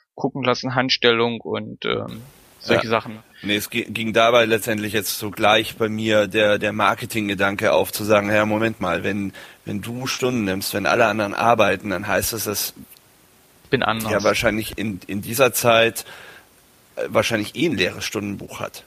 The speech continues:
Speaker 2: Ja? Deswegen ist die Frage, hat er dir das angeboten, weil er sagt, "Okay, ich sehe in meinem Stundenbuch, um die Uhrzeit habe ich eigentlich relativ wenig, weil da sind alle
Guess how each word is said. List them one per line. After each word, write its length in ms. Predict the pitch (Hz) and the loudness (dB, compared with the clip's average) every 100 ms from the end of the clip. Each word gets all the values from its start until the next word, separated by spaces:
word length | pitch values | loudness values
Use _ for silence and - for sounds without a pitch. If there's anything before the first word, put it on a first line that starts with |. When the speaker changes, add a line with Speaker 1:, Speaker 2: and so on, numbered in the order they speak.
| - | -6
Speaker 2:
Ja? 220 | 101 113 - - | -4 -4 -8 -10
Deswegen 460 | - 104 110 110 101 - - | -6 -2 0 0 -4 -8 -10
ist 180 | 107 | -8
die 60 | 101 | -6
Frage, 480 | - 107 117 98 98 | 2 4 4 2 2
hat 120 | 104 | -2
er 80 | 107 | -2
dir 160 | 101 | -2
das 180 | 95 95 | -2 0
angeboten, 920 | 82 120 131 117 131 139 - 160 190 | 0 2 0 0 0 0 -2 -6 0
weil 120 | 113 110 | 2 4
er 80 | |
sagt, 240 | 107 107 104 - - - _ - | 4 2 0 -10 -18 -20 _ -8
"Okay, 360 | 101 95 110 | -6 2 2
ich 160 | 131 95 | 2 0
sehe 160 | 107 120 | 2 2
in 60 | |
meinem 180 | 117 104 | 2 2
Stundenbuch, 540 | - 113 127 135 139 | 0 -2 0 0 -2
um 160 | 92 107 | -2 -4
die 120 | 101 | -2
Uhrzeit 360 | 82 101 - 127 | -2 0 2 2
habe 120 | 117 | 2
ich 120 | 107 | 2
eigentlich 260 | 101 107 - - | 0 -2 -6 -6
relativ 520 | 120 117 135 104 92 | -2 0 0 -4 -6
wenig, 340 | 95 117 - | -4 -2 2
weil 60 | 110 | 2
da 100 | 107 | 2
sind 240 | 107 107 | 0 0
alle 320 | - 113 135 | 2 4 2